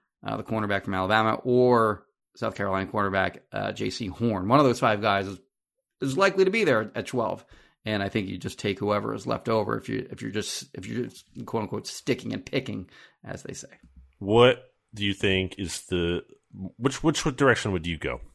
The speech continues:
Speaker 2: I guess, like, 'cause there's, I think there's debate, like, wide receiver or corner. Let's
Speaker 1: Yeah.
Speaker 2: assume, and assuming, like, the talent level is close. I think that's the debate. Obviously,
Speaker 1: Right,
Speaker 2: if one,
Speaker 1: right.
Speaker 2: you know, wide receiver is way, way better, than you take him.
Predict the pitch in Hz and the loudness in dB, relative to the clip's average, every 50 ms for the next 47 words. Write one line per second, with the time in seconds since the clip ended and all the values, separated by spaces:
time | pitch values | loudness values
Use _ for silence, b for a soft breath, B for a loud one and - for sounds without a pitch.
0 | _ - 95 82 78 73 - - 95 85 82 - - 110 95 101 110 113 104 110 | _ -8 -6 -4 -4 -4 -4 -2 -2 -2 -2 -2 -4 -4 0 2 2 2 4 4
1 | 117 143 135 113 117 101 92 92 95 87 92 82 78 - - 82 80 - 98 104 | 4 4 4 4 2 0 0 0 2 2 2 2 0 -2 -6 -6 2 6 8 8
2 | 113 107 101 - - 113 104 95 101 101 98 95 92 90 - _ - - 87 - | 8 6 4 0 2 0 2 4 4 6 6 4 2 0 -4 _ -6 -4 -4 -4
3 | - - 98 87 78 73 73 - - 110 117 - 127 120 110 98 131 127 120 120 | -2 -2 0 0 0 -2 -4 0 2 2 2 4 4 4 6 6 6 6 6 4
4 | 117 110 107 101 - - 127 131 139 - - 120 113 - - 156 151 135 131 117 | 4 2 0 -2 -2 2 2 2 2 2 2 0 2 2 4 6 6 6 6 6
5 | 113 110 104 98 90 - _ - 110 - - - 113 113 110 107 - - 95 98 | 6 6 4 4 2 0 _ 2 2 2 4 4 4 4 4 4 2 2 2 2
6 | 92 87 90 87 85 80 - - - 95 82 - - - - 90 95 98 87 - | 2 2 2 0 0 -2 -4 -2 -2 -2 -2 -2 -4 -8 -6 -4 -4 -4 0 2
7 | 107 101 95 - - - 92 78 80 78 71 82 76 69 - - - 95 95 92 | 2 2 2 0 0 0 0 0 -2 -2 0 0 0 0 -2 2 4 4 6 6
8 | 101 117 110 110 113 107 98 98 98 101 117 120 101 92 95 - - - - 90 | 6 4 6 6 6 6 4 4 4 4 4 4 4 4 0 -4 -6 -4 0 2
9 | 82 82 110 117 110 107 - 143 120 98 92 85 95 90 101 107 104 98 95 95 | 6 8 8 8 8 6 4 4 4 4 2 0 2 4 6 6 6 6 6 4
10 | 90 85 110 113 92 85 82 85 80 80 78 - - 104 85 - 62 53 | 6 6 6 6 6 4 2 0 -2 -4 -2 0 0 0 0 -2 -8 -12